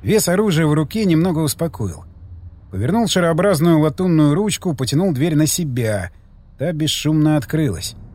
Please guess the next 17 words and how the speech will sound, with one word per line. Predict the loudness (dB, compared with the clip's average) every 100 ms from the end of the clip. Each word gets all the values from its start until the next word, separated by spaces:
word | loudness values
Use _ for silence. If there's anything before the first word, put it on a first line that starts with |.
| -18 -18 -18 -16
Свет | -12 0 0 2
у |
меня | 2 4 4
из-за | 2 0 -4
спины | -2 0 2
упал | 0 0 -2 0
прямоугольником | 0 2 2 0 0 0 0 0 0
на | 0
покрытый | -2 -2 -2 -2 -4
плиткой | -4 -6 -6 -6
пол, | -6 -4 -4 -4 -14 -20 -20 -12
обрисовав | -6 -4 -2 2 2 0
на | -2 0
нём | 0 0 -2 -4 -18 -20 -4
мой | -2 -2
вытянутый | -2 -2 -2 -2 -6
силуэт. | -4 -4 -4 -6